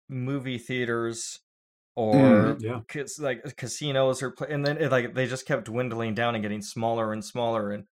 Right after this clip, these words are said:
Speaker 1: um, less and less, uh, more and more rare. And, um, so I'm really excited that they're coming back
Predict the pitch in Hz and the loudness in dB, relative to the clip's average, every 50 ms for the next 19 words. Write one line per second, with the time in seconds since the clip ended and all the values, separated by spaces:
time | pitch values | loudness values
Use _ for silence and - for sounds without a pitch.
0 | _ _ _ _ _ - 127 123 110 104 98 92 90 95 92 - _ - 123 135 | _ _ _ _ _ -6 -2 0 2 2 2 0 -2 -4 -6 -8 _ 2 2 2
1 | 131 - - 127 110 110 113 110 104 - - - _ _ _ _ _ _ _ _ | 2 0 -2 -4 0 2 2 2 2 0 -6 -14 _ _ _ _ _ _ _ _
2 | _ _ _ _ - 107 95 87 87 87 90 - - 120 139 147 139 127 117 113 | _ _ _ _ -10 -10 -8 -10 -10 -12 -12 -6 0 2 2 2 2 2 2 2
3 | 104 98 113 123 113 101 95 95 - _ _ _ _ _ _ _ _ _ - 120 | 2 4 4 4 4 4 2 -2 -6 _ _ _ _ _ _ _ _ _ -4 0
4 | 117 117 113 113 110 113 110 110 107 107 104 107 104 - _ _ - - 139 131 | 0 2 2 2 2 2 2 2 0 -2 -4 -8 -10 -14 _ _ -2 2 4 6
5 | 131 131 131 131 131 139 147 139 131 120 - - - 135 143 139 123 101 110 104 | 6 6 4 2 2 2 2 2 0 -2 -2 0 0 2 2 2 0 0 0 -2
6 | - 107 101 - 113 107 104 101 101 95 113 117 113 107 - - _ | -2 -4 -6 -4 -4 -2 0 -2 0 2 4 4 4 4 2 -2 _